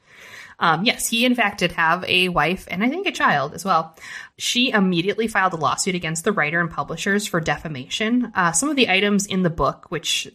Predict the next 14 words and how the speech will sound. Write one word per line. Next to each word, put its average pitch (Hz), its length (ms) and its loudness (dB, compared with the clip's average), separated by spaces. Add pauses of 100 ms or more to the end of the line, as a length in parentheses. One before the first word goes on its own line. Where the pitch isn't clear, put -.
this 185 200 -4
might 175 180 2
be 180 80 -4
hard 151 260 -2
for 175 120 -6
people 160 280 -6
to 143 400 2 (180)
listen 175 260 2
to, 160 180 -2
it's 147 140 -4
a 147 60 -2
little 143 180 -2
bit 139 280 -4
outrageous. 139 640 -2